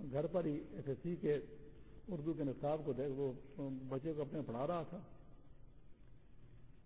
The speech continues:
تو اس میں جگن مراد آبادی کا شعر آ گیا کہ بس ایسی زندگی سے، بس ایسی زندگانی سے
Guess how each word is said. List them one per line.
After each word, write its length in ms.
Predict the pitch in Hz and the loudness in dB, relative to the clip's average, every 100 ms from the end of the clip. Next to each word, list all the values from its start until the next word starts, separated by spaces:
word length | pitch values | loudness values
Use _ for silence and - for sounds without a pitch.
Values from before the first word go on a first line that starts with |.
| - | -4
تو 80 | |
اس 80 | 147 | 2
میں 80 | 156 | 4
جگن 200 | 143 160 | 4 4
مراد 240 | 156 135 | 6 6
آبادی 400 | 135 135 139 143 | 6 6 6 4
کا 100 | 156 - - | 4 0 4
شعر 140 | 147 | 4
آ 120 | 123 | 4
گیا 200 | 113 113 107 - - - - - - - - - - - - - - | 2 -2 -6 -10 -12 -12 -14 -14 -14 -14 -14 -14 -14 -14 -12 -12 -6
کہ 60 | 226 | 0
بس 220 | 156 147 | 4 6
ایسی 240 | 165 147 151 | 6 6 4
زندگی 460 | 147 147 147 147 131 | 4 6 4 4 4
سے، 240 | 139 127 120 - - - - - - - - - - - - 226 151 151 151 - | 4 4 2 -6 -12 -14 -14 -14 -14 -16 -14 -14 -14 -14 -14 -10 -2 2 2 0
بس 140 | 135 | 0
ایسی 260 | 139 143 151 | 2 4 2
زندگانی 640 | 131 147 143 135 131 135 127 | 2 2 4 4 4 4 2
سے 280 | 127 127 123 | 4 4 4